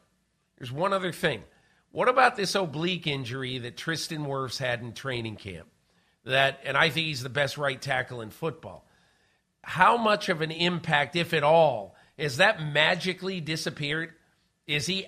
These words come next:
absolutely, totally fine? Is he a hundred percent?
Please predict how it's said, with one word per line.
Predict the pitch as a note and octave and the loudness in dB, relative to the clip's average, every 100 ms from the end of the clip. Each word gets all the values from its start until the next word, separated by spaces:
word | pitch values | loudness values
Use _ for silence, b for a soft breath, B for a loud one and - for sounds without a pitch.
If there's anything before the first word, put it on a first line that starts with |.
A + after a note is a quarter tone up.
| - | 0
absolutely, | C#3 F3+ F3+ - F#3 F#3+ F#3 D#3 | 2 2 0 -4 -4 -4 -4 -6
totally | - E3 E3+ E3+ C#3+ | 0 0 0 -4 -4
fine? | D#3 D3+ D#3 | 0 2 2
Is | B2+ | -4
he | D3+ | -6
a | D#3 | -2
hundred | C3 D3+ D#3 | -2 -2 -4
percent? | - C3+ - C#3 D3 | -6 -8 -4 -4 -4